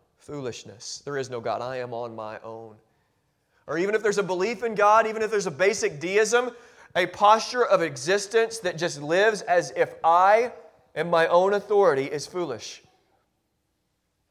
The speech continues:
Foolish. I know what's best. I know my truth.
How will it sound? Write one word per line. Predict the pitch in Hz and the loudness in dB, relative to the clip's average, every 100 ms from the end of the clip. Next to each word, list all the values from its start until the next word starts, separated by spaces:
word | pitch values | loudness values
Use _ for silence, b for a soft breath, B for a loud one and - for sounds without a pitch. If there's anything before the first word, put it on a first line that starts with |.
| - | -4
Foolish. | 226 196 127 - - _ _ _ _ _ _ _ _ _ _ _ _ _ _ - | 0 0 -2 -6 -14 _ _ _ _ _ _ _ _ _ _ _ _ _ _ -2
I | 175 208 | 2 2
know | 220 202 190 | 2 2 4
what's | 170 160 - | 2 0 -4
best. | 131 143 - - - _ _ _ _ _ _ _ | -4 -2 -2 -8 -20 _ _ _ _ _ _ _
I | 170 196 | -4 -2
know | 190 175 | 0 0
my | 160 143 | 0 -4
truth. | 165 - 123 101 _ | -8 -12 -16 -16 _